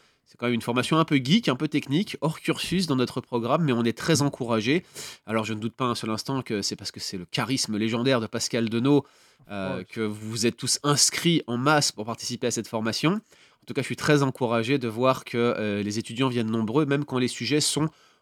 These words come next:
Speaker 1: hautement théologiques. Et puis, je le redis, hein, je n'ai cessé de le dire pendant le mois de promotion,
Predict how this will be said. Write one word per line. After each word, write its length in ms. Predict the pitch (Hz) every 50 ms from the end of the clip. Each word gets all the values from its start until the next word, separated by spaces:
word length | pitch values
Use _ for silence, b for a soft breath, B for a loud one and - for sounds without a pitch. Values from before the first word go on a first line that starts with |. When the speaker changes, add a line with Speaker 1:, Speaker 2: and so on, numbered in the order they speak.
| b b -
Speaker 1:
hautement 500 | 160 160 - - 160 160 160 156 143 _
théologiques. 580 | - 147 139 127 123 120 117 113 165 208 - 123
Et 60 | 120
puis, 260 | - - 143 139 - -
je 180 | 104 107 123
le 80 | 120 117
redis, 400 | 110 120 120 123 170 220 185 131
hein, 140 | 123 127 127
je 120 | 113 110
n'ai 140 | 104 104 104
cessé 400 | 98 - - 127 - - 139 127
de 80 | 107 117
le 80 | 117
dire 240 | 107 113 127 135 -
pendant 380 | - 117 107 104 113 113 110 -
le 200 | - 110 113 113
mois 400 | 113 117 123 127 131 131 131 131
de 120 | 123 107 107
promotion, 640 | 95 - - 123 120 131 135 - - - 175 165